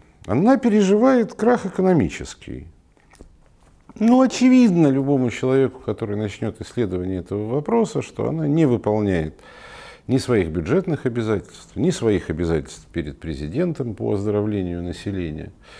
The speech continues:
В общем, короче говоря, а, макросоциальные и макроэкономические показатели, чем бы это ни оправдывалось,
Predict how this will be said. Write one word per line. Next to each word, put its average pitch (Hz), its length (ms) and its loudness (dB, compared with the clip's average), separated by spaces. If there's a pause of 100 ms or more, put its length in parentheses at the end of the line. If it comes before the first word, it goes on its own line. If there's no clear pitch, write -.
(720)
В 90 360 -6
общем, 202 300 0
короче 185 400 2
говоря, 175 500 2 (720)
а, 104 260 -6 (240)
макросоциальные 147 1600 0
и 120 100 -2
макроэкономические 120 1200 -4
показатели, 180 840 0 (500)
чем 214 380 2
бы 185 100 6
это 180 240 2
ни 165 100 2
оправдывалось, 80 880 -2